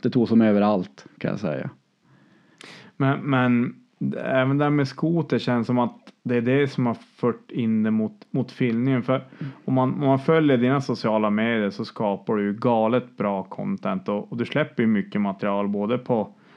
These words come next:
Speaker 2: sociala medier och även på din YouTube-kanal. Har du, har du alltid brunnit för det här med foto och film, eller hur började det egentligen?
Speaker 1: Det började väl med att man ville som, man filma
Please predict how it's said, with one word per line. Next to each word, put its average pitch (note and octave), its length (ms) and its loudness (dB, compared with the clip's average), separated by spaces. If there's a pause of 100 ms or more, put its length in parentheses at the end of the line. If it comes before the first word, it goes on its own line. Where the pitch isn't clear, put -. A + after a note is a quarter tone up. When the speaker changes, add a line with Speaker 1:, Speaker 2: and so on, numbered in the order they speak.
(100)
Speaker 2:
sociala D#3 460 2
medier B2+ 360 4
och B2 80 4
även A2+ 180 4
på A#2 120 -2
din A2+ 260 4
YouTube-kanal. A2 1000 0
Har A2 160 0
du, B2+ 200 2 (180)
har A#2+ 120 -2
du C#3 80 0
alltid D#3 460 0
brunnit D#3+ 520 4
för A2 100 0
det G2+ 60 2
här G2 80 0
med G#2 180 0
foto B2 540 -2
och B2+ 100 -2
film, D3 500 2
eller A2+ 120 4
hur C3 80 4
började D#3 400 4
det G#3 140 2
egentligen? F#2 520 -6 (520)
Speaker 1:
Det - 260 -6
började A#2+ 580 4
väl B2+ 200 6
med A#2+ 380 4
att - 420 -6
man A2 360 2
ville G#2 440 2
som, G2 320 0 (120)
man A2 200 0
filma G2+ 580 2